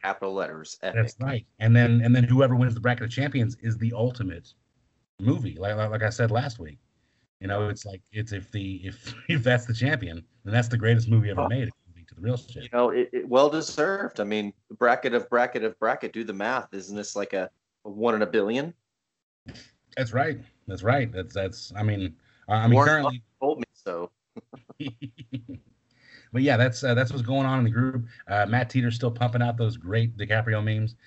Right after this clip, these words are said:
Speaker 2: And I, I wonder what the next meme is going to be that he's gonna latch onto. Uh, but we had Matt
Speaker 1: It's a
Speaker 2: Teeter
Speaker 1: meme
Speaker 2: on
Speaker 1: train.
Speaker 2: last week.
Speaker 1: It's a meme train. He's just gonna latch onto the next caboose and just do his thing.
Speaker 2: I sure hope he does. Uh,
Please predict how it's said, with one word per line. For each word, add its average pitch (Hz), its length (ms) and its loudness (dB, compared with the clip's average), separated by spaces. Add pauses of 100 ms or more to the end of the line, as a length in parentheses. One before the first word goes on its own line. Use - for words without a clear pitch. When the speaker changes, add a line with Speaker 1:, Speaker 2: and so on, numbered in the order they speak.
(120)
Speaker 2:
And 104 160 -2
I, 104 120 0 (160)
I 113 60 4
wonder 139 300 4
what 123 160 2
the 110 40 0
next 113 540 0
meme 107 400 0
is 92 140 -6
going 95 180 -4
to 90 80 -4
be 90 300 -6
that 80 100 -10
he's 85 120 -10
gonna 82 180 -10
latch 85 280 -8
onto. 76 380 -12 (580)
Uh, 95 140 -4
but 92 140 0
we 113 100 6
had 113 100 6
Matt 117 120 4
Speaker 1:
It's 113 80 2
a 143 60 -4
Speaker 2:
Teeter 107 180 2
Speaker 1:
meme 101 100 2
Speaker 2:
on 98 60 -6
Speaker 1:
train. 104 180 -14
Speaker 2:
last 123 160 -20
week. 98 200 -12 (1200)
Speaker 1:
It's - 160 -10
a 110 40 -4
meme 120 300 0
train. 90 360 0
He's 98 180 -8
just 113 120 -8
gonna 107 200 -4
latch 107 320 4
onto 104 160 -2
the 98 100 -4
next 98 280 -8
caboose 107 420 -8
and 95 160 -10
just 90 240 -10
do 101 120 -6
his 92 220 -8
thing. 95 300 -6 (400)
Speaker 2:
I 113 80 0
sure 151 200 0
hope 139 220 4
he 107 100 2
does. 87 520 -4
Uh, 95 480 0